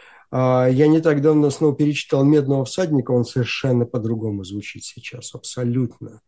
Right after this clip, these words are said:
Понимаете? Поэтому, конечно, это вопрос в контексте. Конечно, должно пройти какое-то время для того, чтобы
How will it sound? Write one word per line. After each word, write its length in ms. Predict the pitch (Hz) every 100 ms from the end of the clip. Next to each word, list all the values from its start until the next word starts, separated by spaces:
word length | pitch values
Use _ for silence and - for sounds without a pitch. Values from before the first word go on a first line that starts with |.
| _ _ _
Понимаете? 540 | 123 120 151 156 143 120
Поэтому, 420 | 139 143 151 147
конечно, 540 | 139 151 156 175 -
это 180 | 147 139
вопрос 440 | 147 147 143 151 135
в 60 |
контексте. 500 | - 151 143 123 -
Конечно, 320 | 123 135 127 -
должно 260 | 143 123
пройти 300 | 139 143 135
какое-то 360 | 131 123 139 139
время 300 | 143 175 147
для 140 | 113
того, 240 | 120 127 127
чтобы 360 | - 139 123